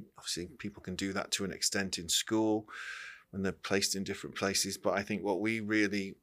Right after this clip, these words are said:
appreciate is the opportunities that our participants get to, you know, mix with a much wider group of young people in the city and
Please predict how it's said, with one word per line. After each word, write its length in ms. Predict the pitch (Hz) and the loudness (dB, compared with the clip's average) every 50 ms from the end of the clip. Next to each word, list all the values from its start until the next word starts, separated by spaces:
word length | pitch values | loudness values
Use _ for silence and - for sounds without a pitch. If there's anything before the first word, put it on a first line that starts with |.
| - - | -14 -12
appreciate 580 | - - - 110 104 - - 104 101 98 - | -6 0 2 4 4 4 4 4 4 2 2
is 220 | - 98 98 - - | 0 -2 0 0 0
the 260 | - 101 101 95 - | 2 2 2 2 2
opportunities 760 | - 113 - - - - - 104 104 95 - - 95 90 - | -2 -4 -4 0 -2 0 2 2 0 2 0 -2 -2 -2 -2
that 140 | - 87 - - | -2 -2 0 2
our 320 | 98 98 92 95 95 90 - _ _ - - - - - _ _ - | 2 2 2 2 -2 -4 -6 _ _ -20 -20 -20 -20 -20 _ _ 0
participants 680 | - 104 101 - 110 104 - - - 101 - - - | 0 2 4 4 4 4 2 2 0 -2 0 0 0
get 340 | - - 104 98 - - - | 2 4 2 2 2 0 2
to, 420 | - - 110 107 104 101 98 98 - - | 2 2 4 4 2 2 0 -2 -4 -4
you 100 | 107 101 | -2 -2
know, 100 | 101 98 | 0 0
mix 260 | 98 101 - - - | 0 0 0 0 0
with 100 | 104 101 | 0 0
a 60 | 98 | 0
much 320 | 101 104 98 - - - - - | 2 0 2 2 0 -2 -2 -2
wider 380 | 101 101 104 98 101 98 98 95 | 4 6 6 6 6 4 0 -2
group 280 | - - 104 98 - - | -2 -2 -4 -4 -2 -6
of 200 | 95 90 - - | -6 -6 -6 -4
young 220 | - 98 101 101 | -2 0 0 0
people 460 | 101 - - 101 101 - 98 98 87 - | 0 -2 -6 -6 -2 0 0 0 0 -2
in 120 | - 98 | -4 -2
the 60 | 98 92 | 2 2
city 440 | - - 104 - - - 104 87 | 2 2 2 0 0 0 -2 -2
and 380 | - 92 101 101 95 98 101 - | -2 -2 0 0 0 -2 -4 -6